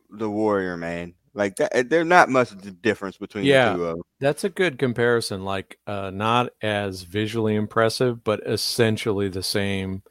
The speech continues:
Speaker 2: move set and,
Speaker 1: Yeah.
Speaker 2: you know, yeah.
Speaker 1: Awfulness. Yeah,
Speaker 2: Yeah,
Speaker 1: inability
Speaker 2: and
Speaker 1: to wrestle.
Speaker 2: bad costume, you know, bad
Speaker 1: Mm-hmm.
Speaker 2: hair. Um, yeah, has a lethal weapon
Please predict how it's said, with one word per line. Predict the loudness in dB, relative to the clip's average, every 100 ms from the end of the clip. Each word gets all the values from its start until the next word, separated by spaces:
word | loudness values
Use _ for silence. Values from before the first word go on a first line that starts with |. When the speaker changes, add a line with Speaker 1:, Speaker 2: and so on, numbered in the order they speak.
| _ _ _ 0
Speaker 2:
move | 4 4 0
set | 4 6 6 2 -8 _
and, | -8 -8 -8 -10 -12 -6
Speaker 1:
Yeah. | -4 -4 _ _ _
Speaker 2:
you | -6
know, | -6 -10 -16 _ _ _
yeah. | -8 -8 _ _ _ _ _ 6
Speaker 1:
Awfulness. | 8 8 2 -4 -6 -10 _ _ _
Yeah, | -4 -4
Speaker 2:
Yeah, | 0
Speaker 1:
inability | 2 4 2 2 0
Speaker 2:
and |
Speaker 1:
to | 2
wrestle. | 2 2 0
Speaker 2:
bad | 6 8 8 8 6
costume, | 8 8 8 2 4 4 2 0 -4 -12 _ _ -20 _
you | -6
know, | -6 -2
bad | 4 6 6
Speaker 1:
Mm-hmm. | 4
Speaker 2:
hair. | 2 2 0 -2 -6 -10 _ _ _ _ _ _
Um, | -4 -4 -6 -10 -14 -12 -4
yeah, | -4 -4 -4
has | 4 4 4 -2 -6 _ _ _ 2
a |
lethal | 6 6 8 6 8
weapon | 8 8 2 2 -2